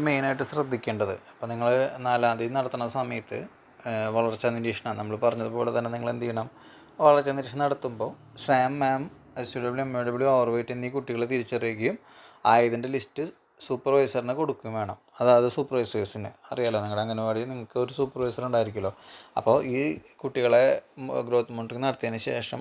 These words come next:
അതിൽ നിങ്ങൾക്ക് കിട്ടുന്ന സാം, മാം, എസ് യു ഡബ്ല്യു, എം യു ഡബ്ല്യു, ഓവർ വെയ്റ്റ് ഇത്തരത്തിലുള്ള കുട്ടികളുണ്ടെങ്കിൽ, നമുക്ക് എല്ലാ കുട്ടികളും വേണ്ട, ഈ, ഈ ഒരു കാറ്റഗറിയിൽ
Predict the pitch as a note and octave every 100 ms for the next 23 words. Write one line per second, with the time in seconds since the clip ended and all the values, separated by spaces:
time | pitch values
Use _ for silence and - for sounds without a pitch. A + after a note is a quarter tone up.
0 | C3 A2+ A#2 A#2 A2+ B2+ B2 C3 B2+ A#2
1 | C3+ - C#3 A#2 A#2+ B2+ A#2 C3 C3 A#2
2 | B2 A#2 A2+ B2 B2 A2+ A2 A2 C3 D#3+
3 | B2 G#2+ G2+ G2+ G#2 - - - - -
4 | A#2+ B2+ C#3 D3+ D#3 E3 C3+ A#2 A#2+ A2
5 | G2+ G2 - _ - A2 A2+ A2 A2+ B2+
6 | C3+ C3+ C#3 B2+ A#2+ - - A#2 C#3 G#3
7 | - - - _ A#2 D#3 F#3 F#3+ F3+ D#3+
8 | C#3 C3+